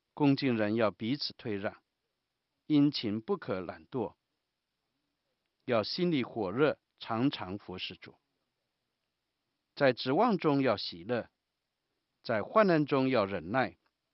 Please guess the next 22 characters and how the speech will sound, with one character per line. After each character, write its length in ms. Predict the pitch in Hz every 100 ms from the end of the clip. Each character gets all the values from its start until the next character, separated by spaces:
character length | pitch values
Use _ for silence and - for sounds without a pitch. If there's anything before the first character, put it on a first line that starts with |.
| _ _ _ _ _ _ -
祷 200 | 101 95
告 360 | 143 127 110 -
要 220 | 123 104
恒 340 | - 92 101
切。” 300 | 120 165 131 - _ _ _ _ _ _ _
第 120 | - 120
十 180 | -
三 280 | 107 131 120
节 240 | 110 82 - _ _ _ _ _ _
，“圣 360 | - - 208 156
徒 280 | - 104 117
缺 300 | - 147 139
乏 320 | 117 98 - _
要 200 | 123 101
帮 320 | 113 120 117
补， 280 | - 85 - _ _ _ _ _ _ _ -
客 260 | - 139
要 320 | 117 117 92 - _
一 220 | 98 107
味 220 | 131 120
的 260 | 90 90 -
款 220 | - -